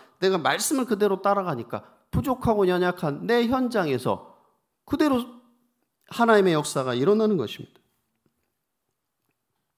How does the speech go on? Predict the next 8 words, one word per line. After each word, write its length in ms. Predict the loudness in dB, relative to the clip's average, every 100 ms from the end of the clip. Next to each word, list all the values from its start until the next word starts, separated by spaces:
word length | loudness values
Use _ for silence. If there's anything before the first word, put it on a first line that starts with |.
| _ _ _ _
지금 280 | -4 0 2
우리 200 | 2 2
예원교회 760 | 2 0 -2 -4 -4 -6 -12 _ _ _ -20 -20 _ _ _ -6
우리 160 | -6
성도 380 | -2 -2 0 0
여러분의 400 | 0 -2 -4 -6
모든 600 | -8 -16 -20 -12 -4 0
현장에서 800 | 0 0 0 -2 -4 -8 -10